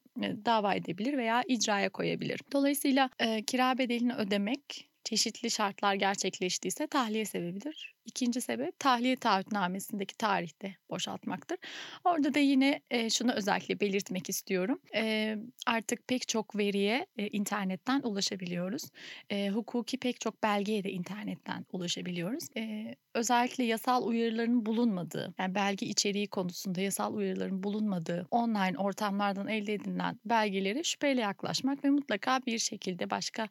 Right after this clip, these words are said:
kaynaklardan teyidini sağlamak gerekir. Tahliye taahhütnamesi geçersiz ise, e, tahliye hakkı doğmaz. İstediğimiz kadar güvenelim kiraya veren olarak. E,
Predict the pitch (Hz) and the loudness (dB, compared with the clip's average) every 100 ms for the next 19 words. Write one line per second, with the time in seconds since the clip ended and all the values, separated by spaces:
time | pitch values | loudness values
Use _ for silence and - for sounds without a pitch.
0 | - - - 214 202 202 202 214 294 285 | -8 -10 -2 0 0 -2 -2 0 0 2
1 | 254 220 233 - 185 185 185 - 185 196 | 0 0 -2 -2 -2 -2 -4 -4 -6 -6
2 | 330 - - - - 254 254 285 302 277 | -8 -10 -12 -8 0 2 2 2 2 2
3 | 269 269 254 254 - 220 226 - 226 226 | 2 4 4 4 2 0 2 4 4 4
4 | - 226 - 175 - 185 330 - 214 - | 2 0 0 0 2 0 -2 -4 -4 2
5 | 277 254 247 240 214 - 269 208 185 185 | 2 4 2 2 0 -2 0 0 0 -2
6 | 196 - 233 220 196 208 247 - 202 185 | -4 -6 -4 -2 0 0 0 -2 -4 -2
7 | 190 175 196 175 175 202 269 - 196 180 | -2 0 0 2 0 0 -2 -4 -4 -4
8 | 190 - - - - 349 _ - 202 196 | -4 -4 -4 -4 -6 -8 _ -4 -2 -2
9 | 196 | -4